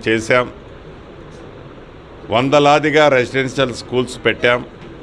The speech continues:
విద్యా సెక్టార్లో దేశంలో ఒక విప్లవాత్మకమైన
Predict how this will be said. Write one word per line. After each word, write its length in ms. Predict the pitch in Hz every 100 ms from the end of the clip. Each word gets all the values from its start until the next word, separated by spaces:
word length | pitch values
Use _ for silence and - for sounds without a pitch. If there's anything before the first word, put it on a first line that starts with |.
| - - - - - - - - - - - - - - 101
విద్యా 280 | 123 113 165 156
సెక్టార్లో 580 | 147 - 156 147 143 143 98 - - - - - - - - - - - 117
దేశంలో 540 | 151 - 330 165 160 135 - - - - - - 110
ఒక 120 | 120 131 95 - - - - - - - - - - - - - - - - - - -
విప్లవాత్మకమైన 920 | 113 160 160 160 165 165 165 165 160